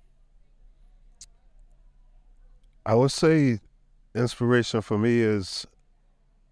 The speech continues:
was life. You know, um, kinda getting to see different things at different points in my life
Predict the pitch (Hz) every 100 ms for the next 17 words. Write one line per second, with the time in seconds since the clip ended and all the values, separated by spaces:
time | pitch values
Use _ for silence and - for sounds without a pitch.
0 | _ _ 90 107 101 95 123 123 87 -
1 | - _ _ _ _ _ _ _ _ _
2 | _ _ - 101 101 98 95 - 98 98
3 | 95 92 90 90 _ _ _ _ _ _
4 | _ _ _ _ _ _ _ _ _ _
5 | _ _ _ - 131 123 117 101 123 117
6 | 117 107 - 123 117 113 107 92 _ _
7 | _ _ - 127 - 107 - 117 110 101
8 | 95 87 113 110 95 - 113 110 - 110
9 | 104 98 101 104 101 87 _ _